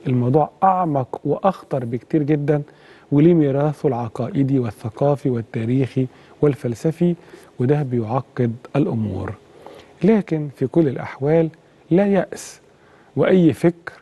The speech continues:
لابد إن كل شوية يتم تكسير هذا الفكر تدريجيا، وأي إيمان خاطئ لابد من مواجهته باستمرار.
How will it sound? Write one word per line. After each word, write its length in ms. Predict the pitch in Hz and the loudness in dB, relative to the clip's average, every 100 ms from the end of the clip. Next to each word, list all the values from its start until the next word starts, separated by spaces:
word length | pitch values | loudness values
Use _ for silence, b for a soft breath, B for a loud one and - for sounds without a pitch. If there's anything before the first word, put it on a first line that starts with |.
| _ | _
لابد 500 | 147 180 185 170 135 107 _ - b b b b - | 2 4 4 2 0 -6 _ -20 b b b b -2
إن 220 | 151 139 - | 0 0 0
كل 340 | 233 233 156 | 2 4 2
شوية 460 | - 147 120 120 135 _ b b b | 0 0 0 -2 -6 _ b b b
يتم 400 | 131 147 190 180 | -2 2 2 2
تكسير 720 | 147 143 - - 196 165 117 98 | 0 -4 -4 -4 0 0 0 -4
هذا 360 | 143 165 139 | 0 0 0
الفكر 360 | 127 - 175 - | -4 -2 -2 0
تدريجيا، 720 | 180 165 156 147 170 120 113 113 _ b b b b b b | -2 2 2 4 4 2 -4 -12 _ b b b b b b
وأي 400 | 139 202 196 202 | 2 4 4 2
إيمان 400 | 170 156 180 175 | 2 2 2 -2
خاطئ 500 | - - 185 - 135 - - | -4 0 0 0 -8 -12 -8
لابد 280 | 127 147 160 | -2 0 2
من 180 | 143 127 | 2 0
مواجهته 760 | 123 120 156 156 156 147 156 | -2 -2 0 0 0 0 0
باستمرار. 720 | 127 135 - 151 147 165 113 | -2 -6 -2 0 2 0 -2